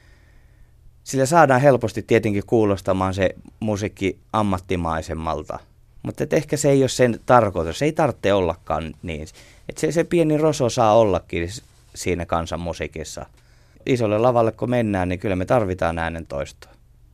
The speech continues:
Ja se on aina se kompastin kivi, m-, se aina huononee. Mä huomaan, että se on tosi vaikea saada kuulostamaan samalta, kun se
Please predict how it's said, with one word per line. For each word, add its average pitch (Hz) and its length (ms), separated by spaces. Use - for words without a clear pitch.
Ja - 80
se 110 160
on 104 120
aina 110 220
se 107 100
kompastin 107 600
kivi, 95 280
m-, 95 80
se 101 180
aina 110 260
huononee. 90 640
Mä - 180
huomaan, 113 440
että - 300
se 120 80
on 110 80
tosi 135 260
vaikea 110 400
saada 92 340
kuulostamaan 95 640
samalta, 92 400
kun 95 80
se 90 120